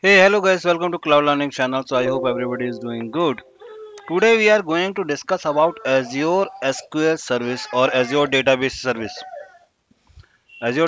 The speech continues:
database service. Okay. I am going to discuss today, like, there are different kind of options in Azure S Q L, and what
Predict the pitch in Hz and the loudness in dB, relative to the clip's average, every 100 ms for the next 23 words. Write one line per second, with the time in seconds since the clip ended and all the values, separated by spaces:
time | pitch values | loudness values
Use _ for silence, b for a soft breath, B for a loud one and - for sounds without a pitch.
0 | 147 143 135 135 - 120 107 90 - _ | 0 2 2 0 -4 -8 -8 -10 -18 _
1 | _ - 107 - 135 - _ _ _ 117 | _ -18 -16 -12 -12 -14 _ _ _ 0
2 | 127 156 135 151 180 185 151 - 160 160 | 2 2 2 0 0 -2 -4 -4 -4 -4
3 | - - - 131 131 165 151 127 120 123 | -6 -16 -10 -4 0 0 0 -2 -4 -6
4 | 117 135 135 135 _ _ 120 120 139 127 | 0 4 4 2 _ _ -10 -6 -4 -2
5 | 127 123 123 113 110 - 135 139 - 123 | -2 0 -4 -2 -4 -4 -8 -8 -12 -12
6 | 120 113 107 117 113 104 - 156 117 127 | -8 -8 -8 -6 -6 -8 -4 0 0 -2
7 | _ _ _ _ _ _ _ _ _ - | _ _ _ _ _ _ _ _ _ -18
8 | _ 113 131 160 156 - _ _ - 131 | _ -4 0 0 -2 -8 _ _ -8 2
9 | 151 175 | 4 4